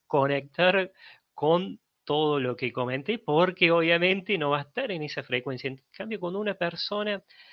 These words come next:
está, bueno, en una frecuencia más alta, se va a poner en sincronía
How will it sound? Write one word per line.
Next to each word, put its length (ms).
está, 680
bueno, 300
en 60
una 160
frecuencia 460
más 180
alta, 520
se 180
va 100
a 60
poner 320
en 180
sincronía 1080